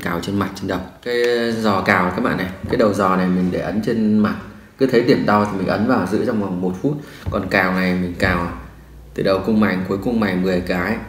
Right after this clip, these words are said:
xong đổi sang bên này, xong hai bên này khoảng mười cái, dùng để hạ huyết áp, hạ sốt. Đó. Còn cái, um, cào này mình có thể cào khắp da mặt để làm đẹp da. Đấy, hoặc là cào lên các vùng phản chiếu, đồng ứng để chữa các bệnh liên quan đến nội tạng. Đấy.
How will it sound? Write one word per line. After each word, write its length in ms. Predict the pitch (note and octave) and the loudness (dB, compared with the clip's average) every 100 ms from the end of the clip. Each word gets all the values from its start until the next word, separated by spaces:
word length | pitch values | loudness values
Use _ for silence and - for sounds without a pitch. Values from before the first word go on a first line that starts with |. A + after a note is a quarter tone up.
| - | -10
xong 200 | A2 G#2+ | -2 2
đổi 140 | B2 - | 2 0
sang 180 | G#2 G2+ | -4 -2
bên 140 | G#2 | 0
này, 160 | G2 F2+ - - - - - | 0 -2 -6 -16 -20 -16 -10
xong 100 | G#2+ | -2
hai 160 | A2 | 2
bên 220 | G#2+ G#2+ | 4 4
này 160 | G2+ F#2 - - - - - | 2 -2 -6 -14 -20 -14 -4
khoảng 200 | F#2+ F#2+ | -2 0
mười 160 | G2 F#2 | 0 0
cái, 280 | F2+ F#2+ A#2 | -2 -2 -2
dùng 180 | A2 | -2
để 120 | G2 F#2 | -2 -4
hạ 260 | F#2+ - | -4 -4
huyết 120 | G#2+ | -2
áp, 180 | B2 B2+ B2+ | -2 -2 -4
hạ 120 | - | -6
sốt. 220 | - C3+ C3+ - - - | 0 2 2 -2 -6 -4
Đó. 320 | - F2+ G#2+ - - - - | -2 -2 -2 -4 -12 -16 -8
Còn 220 | G2+ F#2+ | -4 -2
cái, 180 | F#2+ G#2+ | 2 4
um, 640 | C3 B2+ A#2 A2+ A2+ A2+ G#2+ - - - | 4 2 2 2 2 0 -2 -8 -14 -6
cào 220 | A2 G2 | 0 2
này 80 | G2 | 2
mình 160 | G2 F#2+ | 2 2
có 80 | A#2 | 0
thể 140 | B2 - | 0 0
cào 240 | G2 F#2 - | 0 0 0
khắp 120 | - | -2
da 80 | B2+ | 0
mặt 200 | A#2 G#2 - | 2 0 0
để 120 | F#2 | -4
làm 200 | F2+ F2 | -2 -2
đẹp 160 | F2+ F#2 | -2 0
da. 220 | G2+ A#2 A#2+ - - - - - | 0 0 -2 -8 -16 -18 -18 -8
Đấy, 180 | G2 A#2+ | -4 0
hoặc 120 | C3 A2 | 0 -2
là 40 | G#2 | -2
cào 220 | - G2 G#2 | 0 0 2
lên 100 | G#2 | 0
các 140 | D3 | 0
vùng 180 | B2+ G#2 | 0 -2
phản 180 | G#2 D#2+ | -2 -6
chiếu, 280 | - G2 A2+ | -4 -2 2
đồng 180 | C3 G2+ | 2 2
ứng 220 | G2+ B2+ | 0 0
để 100 | C#3+ | 0
chữa 140 | - D3+ | 0 -2
các 100 | C#3+ | 0
bệnh 180 | D3+ A2+ | 0 0
liên 120 | A#2+ A#2 | -2 -4
quan 180 | B2 | -4
đến 100 | C3 | -2
nội 140 | C#3 - | -2 -2
tạng. 220 | G2+ - - - - - | -2 -4 -10 -16 -18 -12
Đấy. 180 | G2+ | -8